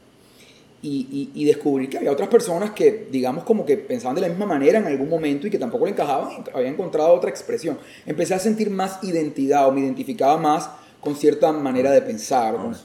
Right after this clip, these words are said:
Speaker 1: con, digamos, con cierta profundidad
Speaker 2: Ya.
Speaker 1: a nivel espiritual. Eso para mí fue importante por un tiempo.
Speaker 2: Ok.
Speaker 1: Por un tiempo, y digo por un tiempo porque siempre también tuve mis reservas,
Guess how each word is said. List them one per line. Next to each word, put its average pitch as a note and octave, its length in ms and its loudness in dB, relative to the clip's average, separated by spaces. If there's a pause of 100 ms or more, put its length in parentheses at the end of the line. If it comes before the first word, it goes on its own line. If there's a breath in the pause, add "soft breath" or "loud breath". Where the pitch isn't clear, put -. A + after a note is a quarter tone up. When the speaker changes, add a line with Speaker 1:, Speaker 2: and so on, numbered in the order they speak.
Speaker 1:
con, A2 240 -8
digamos, B2 240 -6
con C#3 120 -4
cierta C#3+ 300 0
profundidad A2+ 760 -4
Speaker 2:
Ya. G#2 180 -8
Speaker 1:
a - 20 -4
nivel A#2+ 180 0
espiritual. A2+ 420 -8 (280 soft breath)
Eso D#3+ 180 4
para F3 160 2
mí C#3+ 120 0
fue D#3+ 320 2 (220)
importante C#3+ 580 -2
por D3+ 240 4
un C#3+ 240 -2
tiempo. A#2 480 -4 (160)
Speaker 2:
Ok. F#2+ 500 -12
Speaker 1:
Por D#3 100 2
un F3+ 100 0
tiempo, A3+ 460 6
y D#3+ 60 2
digo E3 180 4
por F#3 120 -4
un F3+ 100 -8
tiempo F3+ 320 -2
porque - 440 2 (300 loud breath)
siempre D3 400 2
también D#3 320 2
tuve F3+ 200 0
mis E3 260 -4
reservas, D3 880 2